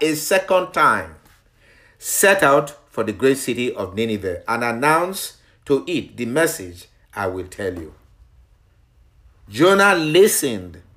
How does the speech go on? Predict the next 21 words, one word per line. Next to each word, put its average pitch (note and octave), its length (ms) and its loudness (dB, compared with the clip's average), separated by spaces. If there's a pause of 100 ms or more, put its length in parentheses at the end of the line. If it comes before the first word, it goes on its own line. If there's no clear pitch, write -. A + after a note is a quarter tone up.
(140)
to A2+ 160 -4
God F#2 400 0 (2250)
in F#3 180 6
spite A3+ 600 2 (100)
of D3 220 2
himself, - 800 -4 (1600)
because F3+ 420 4
Jonah, B3 340 6
as G#3 140 2
a F#3 60 2
human G#3 480 2
being, C#3 520 0 (680)
saw C4+ 340 4
an F3 80 2
opportunity D#3+ 840 2
that C3 240 4
their C#3 280 2
enemies G3 840 0 (420)
will C3+ 100 0
be C#3+ 140 4
destroyed. C#3 760 2